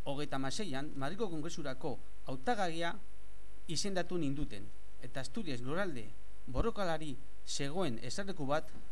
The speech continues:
eskuratzea lortu nuen. Mila bederatziehun eta la-, hogeita hemeretzian, greban,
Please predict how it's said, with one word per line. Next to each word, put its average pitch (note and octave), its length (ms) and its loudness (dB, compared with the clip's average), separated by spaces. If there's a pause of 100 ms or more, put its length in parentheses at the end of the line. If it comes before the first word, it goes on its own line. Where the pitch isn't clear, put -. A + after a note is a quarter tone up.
(120)
eskuratzea D3 600 0 (420)
lortu D#3 320 0
nuen. G#2 240 2 (1400)
Mila E3+ 200 2
bederatziehun B2+ 500 0
eta C3 160 0 (720)
la-, C3 480 0 (1400)
hogeita C3+ 340 0
hemeretzian, D3+ 640 0 (640)
greban, D#3 400 0